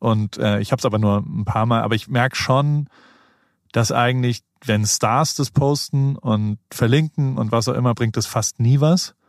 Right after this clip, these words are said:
Sondern es ist eher die Geschichte und wenn wir uns Mühe geben und wenn's eine, eine richtige, also, keine Ahnung, das wäre jetzt die, die nächste Frage. Was macht ihr mit so, so Sachen wie Newsletter, eine App?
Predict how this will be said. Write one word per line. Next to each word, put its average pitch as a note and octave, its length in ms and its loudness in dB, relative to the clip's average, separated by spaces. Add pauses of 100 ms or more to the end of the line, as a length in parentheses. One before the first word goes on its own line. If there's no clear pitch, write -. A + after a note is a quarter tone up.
(640)
Sondern B2 360 0
es A#2+ 120 0
ist A2+ 140 0
eher B2+ 300 2
die A2+ 280 0
Geschichte B2+ 920 0
und G#2 220 -6
wenn A2 120 -4
wir A2 60 -2
uns G#2+ 160 -4
Mühe C3 260 4
geben A#2 340 0
und G#2+ 160 -4
wenn's G#2+ 400 -4
eine, G#2 360 0
eine G#2+ 240 -2
richtige, A2 380 -2
also, A2+ 200 2 (460)
keine A#2+ 200 0
Ahnung, C#3+ 160 2
das G#2+ 120 -6
wäre B2 100 0
jetzt - 120 -6
die, B2 220 0
die C3+ 100 -2
nächste C#3 260 0
Frage. D3 260 0
Was B2+ 140 -2
macht C#3 180 -2
ihr D3+ 60 2
mit C#3+ 140 0
so, B2 300 0 (720)
so - 120 -2
Sachen D3 240 2
wie C#3+ 60 6
Newsletter, C3 520 2
eine A#2 220 0
App? A2+ 240 0